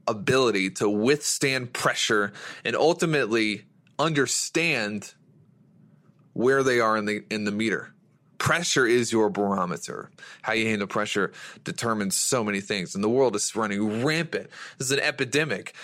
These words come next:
with people who talk a huge game and they say, "I want what they have. I want what this person has." And they have these huge aspirations and things on their morning formula that are motivating and big. They want to provide things for their family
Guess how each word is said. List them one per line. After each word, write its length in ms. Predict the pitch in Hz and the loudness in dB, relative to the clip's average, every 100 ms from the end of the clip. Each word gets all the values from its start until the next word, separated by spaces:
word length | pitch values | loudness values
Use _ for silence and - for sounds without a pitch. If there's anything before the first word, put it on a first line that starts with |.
| - - | -16 -2
with 280 | 123 135 - | 2 2 0
people 380 | - 190 160 135 | 0 2 4 4
who 180 | 131 127 | 4 2
talk 320 | - 165 160 | 0 0 0
a 60 | |
huge 340 | 147 156 156 127 | 0 2 0 2
game 240 | 151 123 | 0 0
and 80 | 107 | 0
they 60 | 110 | -2
say, 320 | - 123 - - - - - | 2 0 0 -10 -16 -10 0
"I 80 | 147 | 4
want 240 | 175 160 | 4 4
what 180 | 160 156 | 2 4
they 160 | 151 | 2
have. 260 | 143 104 - _ - | 4 0 -2 _ 0
I 120 | 143 | 2
want 180 | 156 147 | 4 2
what 140 | 143 | 2
this 160 | 147 147 | 0 2
person 300 | 143 135 127 | -2 0 0
has." 180 | 117 | 0
And 80 | 110 | 0
they 60 | 123 | -2
have 100 | 123 | 0
these 200 | 120 - | -2 -2
huge 280 | 165 170 151 | 0 2 2
aspirations 680 | 143 - 135 127 131 120 | 0 0 2 2 2 -2
and 120 | 110 107 | -2 0
things 220 | 139 139 | 0 0
on 100 | 127 | 0
their 120 | 117 | 0
morning 300 | 113 123 131 | 0 0 0
formula 420 | 120 127 123 110 | -2 0 2 2
that 120 | 101 104 | 2 2
are 80 | |
motivating 640 | 107 120 165 160 131 113 101 | 2 2 4 4 2 2 0
and 300 | 101 101 - | -2 -4 0
big. 500 | 190 208 160 101 104 - - | 6 6 6 0 -6 -12 -6
They 80 | 120 | 0
want 240 | 135 156 - - - - | 2 2 0 -18 -20 -6
to 100 | 135 | -2
provide 400 | 135 135 147 143 | 0 2 2 2
things 160 | 139 | 0
for 100 | - | 2
their 120 | 127 | 0
family 640 | 123 - 156 151 104 92 | 0 0 0 0 -2 -2